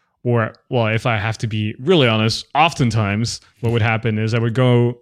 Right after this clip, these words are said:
on vacation or I'd go on a trip somewhere, and then my mind shift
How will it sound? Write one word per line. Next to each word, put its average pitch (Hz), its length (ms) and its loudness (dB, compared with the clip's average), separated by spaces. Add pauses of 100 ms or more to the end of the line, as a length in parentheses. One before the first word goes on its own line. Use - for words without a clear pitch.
on 120 100 -2
vacation 120 460 -2
or 110 200 0
I'd 101 100 -2
go 117 180 0 (120)
on 117 200 -2
a 120 60 0
trip - 260 -4
somewhere, 120 420 -4 (560)
and 123 380 0
then 147 180 0
my 165 140 2
mind 127 320 2
shift - 420 -6